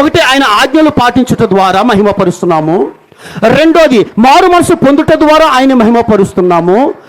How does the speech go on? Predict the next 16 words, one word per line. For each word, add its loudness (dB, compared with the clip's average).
మూడోది, 2
ఈ 0
రక్షణ 0
భాగ్యాన్ని 2
చూసి 0
ఆయన 0
మహిమపరుస్తున్నాము. 0
నాలుగోది, 2
ఇక్కడ -2
భూమి 4
మీద 2
సంఘము 0
సిద్ధపాటు 0
కలిగి, 0
సిద్ధపరచబడి, 0
పరిశుద్ధముగా 0